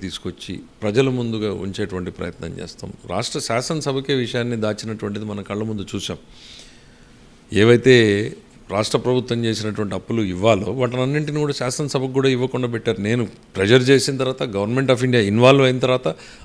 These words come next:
ఆ తర్వాత వాల్యూమ్ త్రీలో దాన్ని ప్రింట్ చేసి శాసనసభకి ఇచ్చారు. So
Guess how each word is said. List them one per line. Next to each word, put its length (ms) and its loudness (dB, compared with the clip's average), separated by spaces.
ఆ 120 10
తర్వాత 280 8
వాల్యూమ్ 340 2
త్రీలో 360 4
దాన్ని 260 2
ప్రింట్ 280 0
చేసి 260 0
శాసనసభకి 600 -4
ఇచ్చారు. 280 -12
So 60 -2